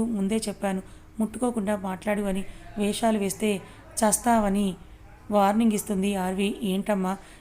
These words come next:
ఇలా పెళ్లి చూపులకని పిలిచి మా అబ్బాయిని కొడుతున్నావని?" అక్కడికి వస్తూ అడుగుతుంది, అడుగుతుంది హేమంత్ వాళ్ళ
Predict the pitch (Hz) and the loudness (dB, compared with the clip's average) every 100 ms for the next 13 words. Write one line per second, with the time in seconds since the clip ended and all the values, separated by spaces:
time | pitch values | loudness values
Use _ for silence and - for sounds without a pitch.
0 | - 233 226 196 - 208 202 220 254 254 | -2 2 4 2 -2 -2 0 0 -2 0
1 | 233 226 214 202 170 196 196 254 247 - | -2 0 0 -2 -4 -6 -4 -2 -2 -2
2 | - - - 214 202 170 226 214 226 220 | -16 -14 0 0 0 0 2 2 0 0
3 | 180 - 220 214 202 196 208 202 - - | -4 -2 0 0 -2 0 0 -2 -4 -20
4 | - - 214 220 214 208 185 - 233 202 | -20 -8 -4 -2 -2 -2 -4 -2 -2 -2
5 | 190 - 208 202 214 _ _ _ - - | -4 -2 0 2 0 _ _ _ -20 -20
6 | - 233 196 208 226 180 220 214 - 220 | -8 0 2 2 2 2 2 0 -2 0
7 | 202 214 214 202 190 | 2 2 4 2 2